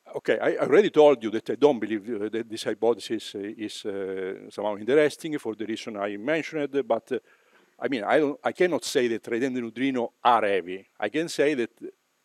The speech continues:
I, I think that it is plausible they are heavy. Now, again, some people playing similar game as, uh, Minkowski,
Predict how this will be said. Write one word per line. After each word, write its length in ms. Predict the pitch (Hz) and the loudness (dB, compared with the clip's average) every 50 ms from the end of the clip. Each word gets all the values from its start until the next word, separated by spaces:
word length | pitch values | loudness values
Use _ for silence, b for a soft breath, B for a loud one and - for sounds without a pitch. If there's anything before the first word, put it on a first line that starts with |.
| _ - | _ -2
I, 220 | 104 113 110 104 - _ _ _ _ _ _ _ - 135 120 - | -2 -2 -2 -4 -10 _ _ _ _ _ _ _ -20 -20 -18 -14
I 120 | - 117 110 | -12 -12 -10
think 280 | - - 165 175 160 | -8 -8 -6 -6 -6
that 120 | 131 120 - _ _ _ - | -8 -8 -12 _ _ _ -12
it 220 | 113 135 131 - | -12 -10 -10 -8
is 140 | 110 104 - | -10 -10 -10
plausible 680 | - - - 123 117 113 104 - - 113 95 - 92 | -6 0 2 2 4 4 2 0 -4 -10 -8 -8 -8
they 180 | 87 - 92 90 | -8 -6 -4 -4
are 120 | 95 98 | -4 -4
heavy. 220 | 87 - - - _ _ _ _ _ _ _ _ _ _ _ _ _ _ _ _ _ _ _ _ | -6 -8 -14 -20 _ _ _ _ _ _ _ _ _ _ _ _ _ _ _ _ _ _ _ _
Now, 300 | - 165 151 123 98 - _ _ _ _ _ _ _ | 2 4 4 4 2 -2 _ _ _ _ _ _ _
again, 460 | - 120 139 151 131 104 95 90 95 - _ _ | -4 0 2 2 2 0 -4 -10 -16 -18 _ _
some 340 | - - - 151 143 160 | -18 -2 2 2 2 4
people 300 | - 170 170 160 123 107 | 2 0 0 2 2 0
playing 380 | - - - 165 156 143 120 107 | 0 2 2 2 2 2 0 -4
similar 400 | - - 190 180 165 143 123 117 | -6 -6 -4 -2 0 2 0 2
game 320 | 110 120 117 120 117 110 | 2 0 0 0 0 -4
as, 280 | 110 110 107 101 - - | -6 -6 -6 -8 -8 -6
uh, 140 | 120 104 98 - _ _ _ _ _ _ _ _ _ _ - 117 | -6 -6 -6 -8 _ _ _ _ _ _ _ _ _ _ -14 -14
Minkowski, 720 | 110 107 - 143 127 123 120 - - - - 202 226 | -12 -2 4 6 6 6 6 4 -2 -8 -6 -6 -6